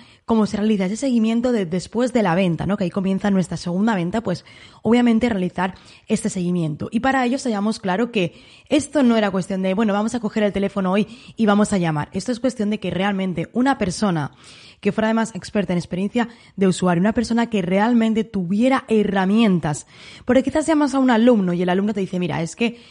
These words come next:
me he quedado completamente bloqueado, no sé cómo avanzar". Para que una persona realmente le dé una solución, no es decirle, "Bueno, pues sigue intentándolo". Tiene que darle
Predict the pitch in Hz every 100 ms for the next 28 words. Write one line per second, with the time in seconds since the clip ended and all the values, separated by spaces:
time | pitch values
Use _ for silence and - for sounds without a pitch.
0 | - - 208 226 233 202 185 233 233 180
1 | 185 196 185 170 185 208 214 175 185 202
2 | - 175 175 190 226 196 175 175 - _
3 | _ _ - 214 202 254 254 220 214 226
4 | 202 170 185 160 - - - - - 202
5 | 196 208 196 202 254 233 220 202 175 170
6 | 156 - - - - 233 240 226 202 196
7 | 262 269 202 196 254 262 240 202 196 180
8 | 151 - - - 233 254 233 214 233